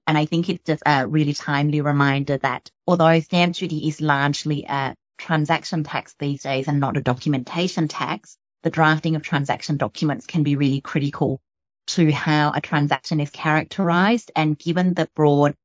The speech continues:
definition of declaration of trust and the new acknowledgement of trust duty provisions, it's really important to get transaction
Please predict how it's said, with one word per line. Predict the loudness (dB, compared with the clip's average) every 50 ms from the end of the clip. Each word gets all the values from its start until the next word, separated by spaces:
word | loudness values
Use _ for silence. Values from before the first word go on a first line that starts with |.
| _ _ _ _ _ _ _
definition | 2 2 2 2 0 0 0 -2 -2 -2 -2 -2 -2
of | -2 -4
declaration | -4 -4 -2 -2 -2 0 0 -2 -2 -6 -6 -4 -2 -2
of | -2 -4
trust | -6 -6 -4 -4 -2 -2 -4 -6 -8 -14 -6 -4
and | -2 -2
the | 0 0
new | 0 0 0 0
acknowledgement | -2 -4 -2 0 0 0 0 0 -4 -4 -4 -4 -4 -4
of | -4 -8
trust | -4 -4 -4 -4 -4 -8 -18 _ _ _
duty | -2 -2 -2 0 0 0 0
provisions, | 0 0 -2 -2 0 -2 -2 -2 -2 -2 -2 -6 -12 -14 _ _ _ _ _ _ _ _
it's | -4 -4 -2 0
really | 2 2 2 2
important | 2 0 0 0 0 0 0 0 -4 -4
to | -6
get | -6 -6 -8
transaction | -2 -2 0 0 2 0 -2 -2 -4 -6 -8 -8 -6